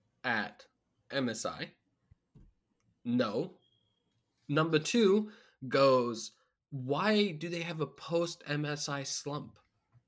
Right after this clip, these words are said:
They're the team that won the fucking L C S and got to go to M S I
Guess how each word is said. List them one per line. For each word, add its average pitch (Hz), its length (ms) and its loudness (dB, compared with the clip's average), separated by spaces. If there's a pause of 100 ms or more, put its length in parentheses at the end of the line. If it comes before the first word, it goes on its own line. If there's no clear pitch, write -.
(580)
They're 165 160 4
the 175 120 0
team 196 480 2
that 151 200 4
won 180 460 2
the 151 80 -2
fucking 151 440 -2
L 139 120 0
C 156 220 -4
S 202 220 -2
and 147 160 2
got 151 180 0
to 147 80 -4
go 147 220 6
to 113 160 -2
M 107 160 -2
S - 180 -10
I - 220 -14